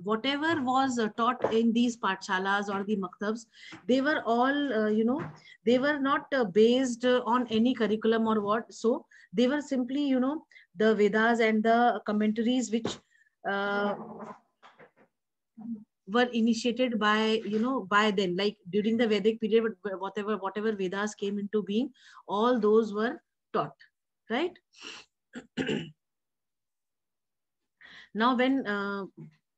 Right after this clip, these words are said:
b-, when British, when they came to India, when they, you know, they realized that, um, the system, education system is not so good in the country, so they wanted to introduce. Now, what they did, <clears throat>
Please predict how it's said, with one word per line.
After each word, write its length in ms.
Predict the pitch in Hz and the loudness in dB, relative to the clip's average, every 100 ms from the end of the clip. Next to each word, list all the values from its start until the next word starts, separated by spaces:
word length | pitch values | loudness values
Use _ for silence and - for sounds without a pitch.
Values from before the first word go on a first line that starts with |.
| 196 | -10
b-, 120 | 175 220 | -8 -4
when 380 | 196 226 226 190 | 2 2 2 -2
British, 300 | 190 190 254 | -2 0 2
when 320 | 220 214 214 | 2 2 0
they 120 | 220 | 0
came 280 | 233 220 220 | 0 0 0
to 140 | 233 233 | 0 -2
India, 380 | 202 208 214 185 | -2 -2 -2 -4
when 180 | 196 202 | -6 0
they, 280 | 220 190 180 | 0 0 -4
you 160 | 190 214 | -2 -2
know, 120 | 247 | 2
they 160 | 233 | 2
realized 540 | 220 190 180 180 214 - _ - - _ | 2 0 0 0 0 -2 _ -20 -20 _
that, 260 | 214 226 226 | 0 0 0
um, 280 | 202 190 185 _ _ _ | -2 -4 -8 _ _ _
the 120 | 190 208 | -8 -4
system, 400 | 233 226 262 240 | -4 -2 -2 -2
education 420 | 202 220 233 254 | 0 0 0 0
system 320 | 247 240 240 | -2 0 0
is 100 | 247 | 2
not 300 | 214 233 233 | 2 0 -4
so 320 | - - 247 | -10 0 0
good 200 | 208 220 | 2 2
in 160 | 220 208 | 2 0
the 100 | 208 | -4
country, 460 | 185 170 196 240 - - - | -6 -8 -4 -6 -6 -20 -6
so 120 | - | 0
they 120 | 220 | 2
wanted 360 | 247 208 196 220 | 4 2 2 0
to 160 | 269 247 | 0 -2
introduce. 640 | 214 214 190 185 160 - _ _ _ - | 0 0 0 -2 -6 -10 _ _ _ -2
Now, 140 | 208 | 0
what 280 | 202 220 220 | 4 4 4
they 120 | 262 | 2
did, 300 | 220 226 - _ _ _ | 4 4 4 _ _ _
<clears throat> 60 | _ | _